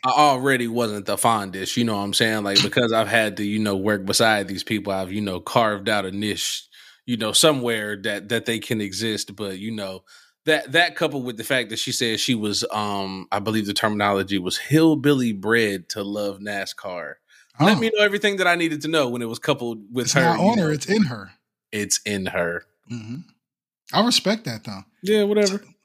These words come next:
Speaker 2: like, and, and going to what I was saying, <clears throat> like, with one of my white friends, I was explaining to him about how Django's one of my favorite movies, right? I love Django,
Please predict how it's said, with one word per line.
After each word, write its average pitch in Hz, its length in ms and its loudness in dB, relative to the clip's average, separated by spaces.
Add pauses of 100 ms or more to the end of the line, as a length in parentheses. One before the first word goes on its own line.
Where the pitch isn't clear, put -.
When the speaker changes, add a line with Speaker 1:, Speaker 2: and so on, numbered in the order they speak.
Speaker 2:
like, 202 240 4 (260)
and, 208 260 6
and 190 300 2
going 208 280 4
to 202 140 2
what 185 120 2
I 165 80 2
was 151 140 -2
saying, 160 380 -2 (200)
<clears throat> 139 220 -4
like, 147 160 2
with 135 160 2
one 143 140 2
of 139 60 2
my 131 120 2
white 170 240 4
friends, 143 260 0
I 131 80 0
was 120 200 -6
explaining 135 640 0 (100)
to 120 180 -6
him 127 260 -2
about 117 360 -4
how 117 320 -4 (440)
Django's 165 460 2
one 139 100 -2
of 127 60 -2
my 120 120 -6
favorite 104 340 -12
movies, 92 420 -14
right? 107 260 -10
I 120 80 -4
love 135 320 4
Django, 123 720 -2